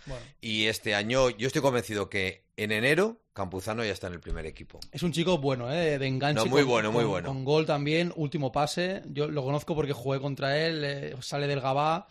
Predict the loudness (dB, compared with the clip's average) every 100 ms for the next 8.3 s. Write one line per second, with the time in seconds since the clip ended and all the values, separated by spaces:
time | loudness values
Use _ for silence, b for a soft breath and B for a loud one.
0 | -10 -2 4 6 6 6 6 4 2 -2
1 | -2 2 4 4 4 2 2 2 0 -2
2 | -4 -4 -4 -4 -4 -4 -4 -4 -4 -6
3 | -8 -10 -10 -6 0 2 2 0 -2 -4
4 | -4 -4 -4 -2 0 -2 -6 -8 -6 -2
5 | -2 -2 -4 -6 -4 -2 -4 -4 -6 -6
6 | -6 -6 -6 -8 -8 -8 -8 -6 -6 -6
7 | -8 -10 -8 -8 -8 -8 -6 -6 -6 -2
8 | -2 -2